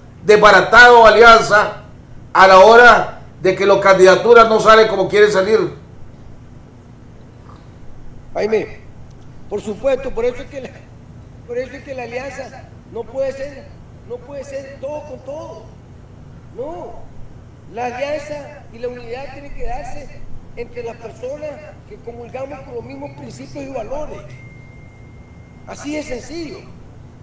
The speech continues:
Speaker 2: Y la gente que verdaderamente quiere Nicaragua y que está dispuesta a trabajar por Nicaragua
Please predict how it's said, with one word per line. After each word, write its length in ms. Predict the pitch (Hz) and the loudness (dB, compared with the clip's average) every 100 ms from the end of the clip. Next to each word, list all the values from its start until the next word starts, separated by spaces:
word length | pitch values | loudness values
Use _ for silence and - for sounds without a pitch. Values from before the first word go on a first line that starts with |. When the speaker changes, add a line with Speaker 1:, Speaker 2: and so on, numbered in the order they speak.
| - - | -20 -14
Speaker 2:
Y 220 | 233 226 | -10 -8
la 140 | 226 | -6
gente 380 | 214 269 269 311 | -6 -6 -8 -16
que 120 | 285 | -10
verdaderamente 720 | 240 220 208 247 269 262 - 294 | -10 -10 -10 -10 -10 -12 -14 -18
quiere 320 | 254 277 277 | -14 -14 -14
Nicaragua 480 | 277 - 294 - - - - - | -16 -14 -12 -12 -12 -14 -20 -20
y 20 | |
que 120 | - | -18
está 160 | 202 247 | -16 -14
dispuesta 380 | 262 - 262 285 | -14 -14 -14 -14
a 20 | |
trabajar 320 | 240 214 240 | -14 -14 -14
por 80 | - | -16
Nicaragua 540 | - 190 262 285 202 | -18 -18 -18 -16 -18